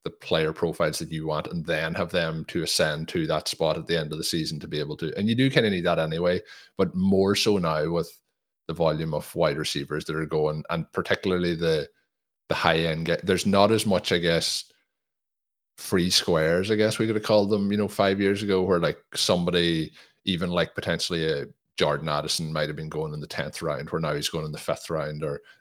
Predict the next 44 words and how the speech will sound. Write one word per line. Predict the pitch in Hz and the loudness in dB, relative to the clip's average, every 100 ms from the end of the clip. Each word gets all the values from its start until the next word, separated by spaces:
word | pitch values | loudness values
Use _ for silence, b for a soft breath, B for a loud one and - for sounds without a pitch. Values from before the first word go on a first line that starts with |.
| - | 2
Zay | 90 85 | 4 4
Flowers | - 87 80 82 80 | 4 4 6 4 2
heading | 87 78 | 2 2
into | 80 80 | -2 -2
his | 80 | 0
second | - 82 - | 2 0 0
season's | 78 82 76 80 80 | -2 -2 -2 -4 -4
going, | 82 80 | -2 -2
as | 78 | -2
I | |
mentioned, | 80 78 - 78 | -2 -4 -4 -4
in | 76 | -4
the, | 73 - | -8 -6
the | 82 | -6
late | 78 80 - | -2 -4 -4
fourth, | - 80 - | 0 0 0
whereas | - 80 78 - - _ | 0 0 0 -6 -10 _
he | - | -2
might | 92 78 | 2 2
have | 78 | 0
been | 80 | -4
going | 82 78 | -4 -4
in | 78 | -6
the | 78 - | -8 -6
eighth | - - | -8 -4
round | 90 80 78 | -2 -2 -2
a | |
couple | - - 80 | -8 -8 -6
of | |
seasons | - 76 80 76 | -4 -4 -4 -8
ago. | - - _ | -8 -12 _
You | - | -2
know, | 98 85 - _ _ _ _ _ | 0 -2 -6 _ _ _ _ _
the | - | -6
prices | - 104 90 90 101 | 4 6 8 6 4
have | 107 92 - _ | 4 2 -2 _
become | 90 98 87 | 0 2 2
much | 85 87 - - | 4 2 0 0
more, | 87 82 82 78 76 - | 0 2 0 -2 -4 -6
uh, | 85 _ _ _ - | -8 _ _ _ -20
you | - 87 | -20 -4
know, | 78 76 76 _ - | -4 -4 -8 _ -4
tuned | - 87 80 80 | 2 2 2 -2
to | - 82 76 73 | 0 0 0 -6